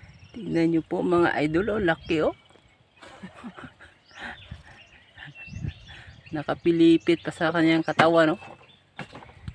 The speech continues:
Laglag natin. Laki talaga, oh. Muntik na mahulog. Muntik na mahulog, mga idol.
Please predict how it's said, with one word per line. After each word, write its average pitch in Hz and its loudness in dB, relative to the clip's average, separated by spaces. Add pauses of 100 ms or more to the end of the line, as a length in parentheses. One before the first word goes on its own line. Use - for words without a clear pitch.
(100)
Laglag 127 -4 (100)
natin. 131 -8 (2750)
Laki - -10
talaga, 160 -2
oh. 185 -8 (160)
Muntik 156 -12
na 165 -10
mahulog. 160 -6 (1800)
Muntik 160 -12
na 165 -4
mahulog, 170 -4
mga 165 -6
idol. 175 -6